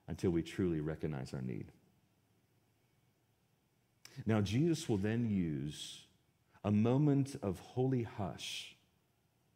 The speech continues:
to get this point across. You see,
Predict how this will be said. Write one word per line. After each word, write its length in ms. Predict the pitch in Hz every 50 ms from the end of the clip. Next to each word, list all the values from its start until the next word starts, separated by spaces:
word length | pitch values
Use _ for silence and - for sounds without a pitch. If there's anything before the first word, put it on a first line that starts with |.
| _ _ _ _ _ _ _
to 100 | - 120
get 260 | 92 98 107 107 107
this 200 | - 104 - -
point 440 | - - - - - 104 90 85 - -
across. 580 | - - - 85 73 73 - - - - - - - _ _ _ _ _ _ _ _ _ _ _ _ _ _ _ _ _ _ _ _ _ _ _ _ _ _ _ _ _ _ _ _ _ _ _ _ _ _ - -
You 60 | -
see, 240 | 123 - 156 147 131